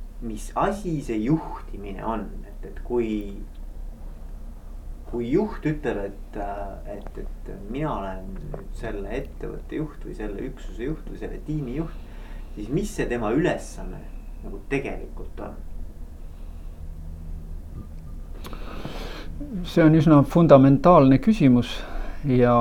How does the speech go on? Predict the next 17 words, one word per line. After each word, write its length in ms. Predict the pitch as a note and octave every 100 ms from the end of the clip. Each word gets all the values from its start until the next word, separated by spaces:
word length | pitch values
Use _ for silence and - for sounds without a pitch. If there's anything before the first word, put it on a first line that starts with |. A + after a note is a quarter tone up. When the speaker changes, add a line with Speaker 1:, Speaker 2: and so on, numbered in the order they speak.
| A#2 A#2 A#2+
Speaker 2:
ja 80 |
peab 240 | A2 A#2+ - D#3+
tunnistama, 640 | D#3+ C3 - B2 A#2+ A#2+
et, 260 | - - B2 A2+ A2+ - - - - - - - - - - - -
et 140 | B2+ -
kui 120 | B2+
ma 100 | C3
ise 220 | D3+ C3+ B2
oma 280 | A#2+ A#2+ C3
esimese 400 | C3 A#2+ A#2 C3
ettevõtte 600 | C3 - A2+ A#2 - B2 A#2+ A#2 B2
lõin 380 | B2+ C#3 B2 A2+
üheksakümnendal 960 | A#2 A#2 A#2 A#2 A#2 A2+ A2+ G#2+ A2+ A2+ A2
või 160 | A2+ A2+
kaheksakümne 440 | A#2 A2+ - A#2 A#2
üheksandal 460 | A2 A#2+ A2 A2+ A2+
aastal, 320 | - A#2+